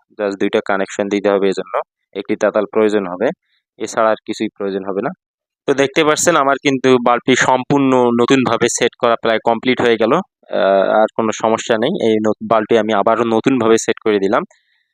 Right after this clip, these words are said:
আর এই বাল্বটিতে কোনো সমস্যা হবে বলে আমার মনে হয় না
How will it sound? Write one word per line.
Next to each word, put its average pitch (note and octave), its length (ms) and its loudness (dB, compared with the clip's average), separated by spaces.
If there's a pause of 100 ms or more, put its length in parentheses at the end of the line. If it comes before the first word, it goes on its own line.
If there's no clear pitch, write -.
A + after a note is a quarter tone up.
(180)
আর A#2 100 -2 (320)
এই A#2 120 0 (100)
বাল্বটিতে A2 380 0 (100)
কোনো A2 120 0 (120)
সমস্যা G#2 380 0 (120)
হবে G#2+ 220 2
বলে G#2+ 140 0
আমার G2+ 200 0
মনে G#2 220 0
হয় G2+ 180 -2
না C3+ 60 0